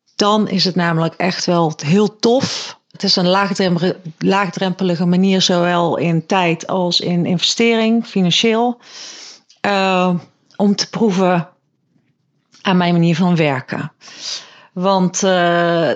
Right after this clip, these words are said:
op negen en tien mei, afgelopen negen en tien mei, heb ik de eerste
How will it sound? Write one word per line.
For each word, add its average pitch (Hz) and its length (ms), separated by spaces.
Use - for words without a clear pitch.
op 170 120
negen 220 440
en 190 340
tien 190 380
mei, 165 280
afgelopen 180 520
negen 180 180
en 185 60
tien 175 220
mei, 170 160
heb 175 100
ik 160 100
de - 120
eerste 185 760